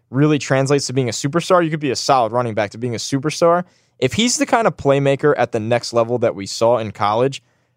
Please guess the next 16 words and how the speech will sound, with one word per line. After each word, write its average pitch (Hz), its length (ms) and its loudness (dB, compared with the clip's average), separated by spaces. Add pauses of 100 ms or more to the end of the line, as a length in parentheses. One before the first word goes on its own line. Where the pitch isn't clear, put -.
(240)
that 165 160 4
changes 214 340 -2
everything 139 360 0
for - 100 -16
this - 160 -12
team. 87 240 -10 (140)
Because 139 280 2
like 190 140 2
you 165 80 -2
said, 180 200 2
Matt, 110 240 -4
they 143 60 4
have 143 80 2
a 135 40 -6
top 131 260 0
defense, 104 520 -10